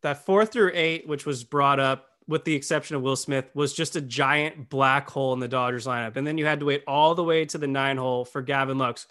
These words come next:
who was actually having a great start to the season. And so, um, basically, you know, you had Mookie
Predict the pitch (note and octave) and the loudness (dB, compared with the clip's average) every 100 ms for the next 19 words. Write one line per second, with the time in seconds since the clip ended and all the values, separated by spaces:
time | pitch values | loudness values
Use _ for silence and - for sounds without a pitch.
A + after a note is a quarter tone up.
0 | _ _ D#3 D3 D3+ D3 D#3+ C#3+ C#3 C3+ | _ _ -4 0 2 2 2 0 0 -2
1 | B2 C#3 C#3 C#3 - - C#3 C3+ C#3 C3 | -4 -2 -2 -4 -8 -4 -2 -4 -6 -8
2 | - C3+ C3 C3 B2+ _ _ _ _ - | -6 -6 -4 -6 -8 _ _ _ _ -16
3 | - D3 C3 A#2+ - - _ _ _ _ | -6 -2 -2 -4 -8 -20 _ _ _ _
4 | - - - D3+ C3+ B2 A#2+ E3 E3 F#3 | -20 -20 -2 2 2 0 2 2 2 2
5 | E3+ D3 D3 D#3+ C#3 C#3+ C3 C#3 D3+ F3 | 2 2 2 2 2 2 2 0 0 0
6 | E3+ D#3 | 2 0